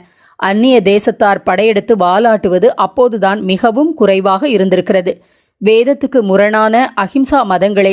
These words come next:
ஆதரித்த ராஜாங்கங்களின் கீழேதான் தேச ஐக்கியம் குலைந்து, அங்கங்கே உதிரி உதிரி ராஜ்யங்கள் தோன்றுவதாகவும், அந்நிய தேசத்தார் வந்து சுலபமாக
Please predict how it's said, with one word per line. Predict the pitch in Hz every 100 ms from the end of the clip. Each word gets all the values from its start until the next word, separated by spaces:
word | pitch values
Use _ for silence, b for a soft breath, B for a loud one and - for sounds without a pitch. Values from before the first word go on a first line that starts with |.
| -
ஆதரித்த | 180 180 202 196 202 185
ராஜாங்கங்களின் | 180 185 254 262 233 214 196 185
கீழேதான் | - 190 185 185 175 190 214 b b b
தேச | 190 240 302 330
ஐக்கியம் | 214 202 202 220 196
குலைந்து, | - 185 202 220 196 - b b -
அங்கங்கே | 240 285 277 254 277 311
உதிரி | 247 233 269
உதிரி | 233 208 214
ராஜ்யங்கள் | 202 196 214 262 233 214 202
தோன்றுவதாகவும், | 202 214 233 214 202 180 180 233 B B B
அந்நிய | 247 294 359 311
தேசத்தார் | 233 226 240 220 214 202
வந்து | 190 196 294
சுலபமாக | 285 240 208 214 214